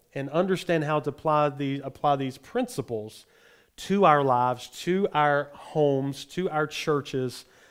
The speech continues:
uh, and realize that the order that God has called. Um, it goes on to say in verse number eleven, you know, even when he gives the instructions in worship, he says, "Nevertheless, in the Lord, women are not independent of the man,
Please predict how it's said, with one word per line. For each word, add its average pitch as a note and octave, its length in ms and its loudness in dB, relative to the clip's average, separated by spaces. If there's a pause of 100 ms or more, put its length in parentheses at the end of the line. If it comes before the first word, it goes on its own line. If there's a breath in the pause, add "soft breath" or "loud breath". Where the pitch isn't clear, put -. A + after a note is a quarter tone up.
(120)
uh, C3+ 220 -4
and B2+ 220 -6
realize D3 480 4
that C#3 120 -2
the C3 100 -4 (120)
order E3 320 6
that C3+ 220 0
God C3+ 260 2
has A#2+ 480 -6 (560 soft breath)
called. A2+ 540 -2
Um, A#2+ 380 -2 (200)
it F3+ 60 0
goes F#3 200 8
on F3+ 120 8
to D#3+ 60 4
say E3 180 2
in D#3 100 4
verse E3 260 2
number D#3 240 2
eleven, D3+ 540 6 (400 loud breath)
you C#3+ 80 -2
know, C#3 100 2
even F3+ 300 4
when E3+ 140 4
he D#3 140 0
gives D3+ 240 2
the D3 60 0
instructions D3+ 420 0
in C3+ 100 0
worship, D#3 260 4
he C#3 80 -4
says, C3+ 220 0
"Nevertheless, D#3+ 960 2 (680 soft breath)
in F3 160 2
the D3+ 80 6
Lord, F3 400 8
women F#3+ 440 4
are D#3+ 160 4
not E3 360 2
independent D#3+ 480 0
of C3 80 -2
the C3+ 80 -2
man, C#3+ 400 0